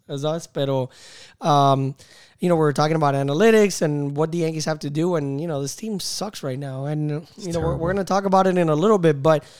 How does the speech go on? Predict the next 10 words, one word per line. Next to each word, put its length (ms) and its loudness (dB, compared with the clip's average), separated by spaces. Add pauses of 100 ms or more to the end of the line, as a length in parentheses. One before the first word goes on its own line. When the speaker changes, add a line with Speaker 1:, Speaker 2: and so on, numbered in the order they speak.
(300)
Speaker 1:
you 80 -2
know, 80 4
we, 380 0
we 120 0
wanna 240 2
talk 240 0
about, 460 0 (220)
um, 420 -6 (260)
you 120 -6
know, 300 -2